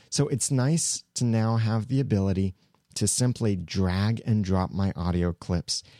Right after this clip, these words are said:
into Soundboard two point oh, just like I used to be able to do on Windows using Pod Producer from pod producer dot net, which is a free program.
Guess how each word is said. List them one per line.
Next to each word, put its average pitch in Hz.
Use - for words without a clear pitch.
into 113
Soundboard 98
two 104
point 95
oh, 87
just -
like 156
I 131
used 165
to 180
be 139
able 120
to -
do 98
on 107
Windows 101
using 98
Pod 110
Producer 87
from 98
pod 92
producer 90
dot 87
net, 90
which 90
is 85
a 87
free 107
program. 98